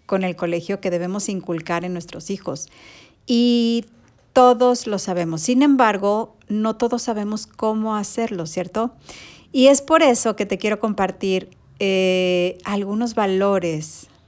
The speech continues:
a partir de este episodio y cómo es que puedes inculcarlo en tu hijo de una forma sencilla. Comenzando por este que te com-, comentaba, que te mencioné, la perseverancia. ¿Recuerdas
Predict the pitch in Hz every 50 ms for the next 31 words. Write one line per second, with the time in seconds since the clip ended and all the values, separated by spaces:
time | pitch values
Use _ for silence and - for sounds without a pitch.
0 | _ _ _ _ _ _ - 196 190 - 185 175 170 - 180 175 180 185 185 175
1 | 175 - 202 202 - 180 - 185 175 170 180 190 208 208 - - - - - _
2 | _ - 247 - - 240 233 233 254 254 254 247 - - 247 254 - - 247 247
3 | 247 240 247 240 - 233 202 180 - 180 180 - 196 190 185 190 196 196 185 -
4 | 185 180 180 175 175 214 208 196 196 202 208 202 - 220 208 214 208 208 - 208
5 | 196 - 254 247 214 190 156 156 - _ _ _ _ - - - - - - _
6 | _ _ _ _ _ _ _ - - 214 214 214 214 - - 240 233 233 240 254
7 | 262 262 262 - - _ _ - 208 196 185 185 175 170 - - 175 - 175 160
8 | 180 160 - 175 165 - - - 175 170 170 160 180 180 175 160 - 156 156 -
9 | 160 - 170 170 170 165 156 - 175 175 175 170 156 160 - _ _ - - 190
10 | 208 214 208 208 214 208 208 - 190 175 175 170 170 165 160 160 - 165 156 170
11 | 196 190 - 247 262 277 294 320 339 330 - -